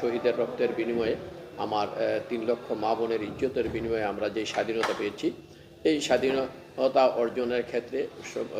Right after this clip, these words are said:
প্রচণ্ডভাবে এই জামাত বিরোধিতা করেছিল। জামাত কখনোই চায় নাই বাংলাদেশ একটি লাল সবুজ পতাকা পাক। জামাত কখনোই চায় নাই একটা নির্দিষ্ট ভূখণ্ডের নামে একটা দেশ হোক। জামাত কখনোই চায় নাই বাংলাদেশ নামক একটা দেশে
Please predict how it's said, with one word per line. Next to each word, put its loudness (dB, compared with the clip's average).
প্রচণ্ডভাবে 2
এই 0
জামাত 0
বিরোধিতা -2
করেছিল। -6
জামাত 4
কখনোই 4
চায় 4
নাই 2
বাংলাদেশ 2
একটি -4
লাল 4
সবুজ -6
পতাকা -2
পাক। 0
জামাত 4
কখনোই 0
চায় 4
নাই 2
একটা 4
নির্দিষ্ট 0
ভূখণ্ডের -2
নামে 0
একটা -2
দেশ 2
হোক। 0
জামাত 0
কখনোই 2
চায় 2
নাই 2
বাংলাদেশ 2
নামক 0
একটা 0
দেশে 0